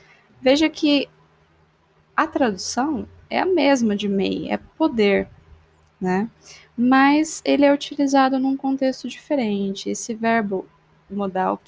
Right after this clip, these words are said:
can, ele diz respeito à permissão também, possibilidade, mas também à capacidade, à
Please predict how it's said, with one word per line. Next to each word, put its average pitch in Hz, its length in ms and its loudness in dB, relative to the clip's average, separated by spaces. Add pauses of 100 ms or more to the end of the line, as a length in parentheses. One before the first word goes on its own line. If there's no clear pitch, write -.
(160)
can, 233 340 -2 (420)
ele 214 540 -2
diz 226 220 -6
respeito 220 840 -4
à 202 340 2 (140)
permissão 196 800 0
também, 196 540 -2
possibilidade, 202 1120 -2 (300)
mas 208 160 -4
também 220 300 0
à 226 60 -2
capacidade, 214 1200 -2
à 208 160 -2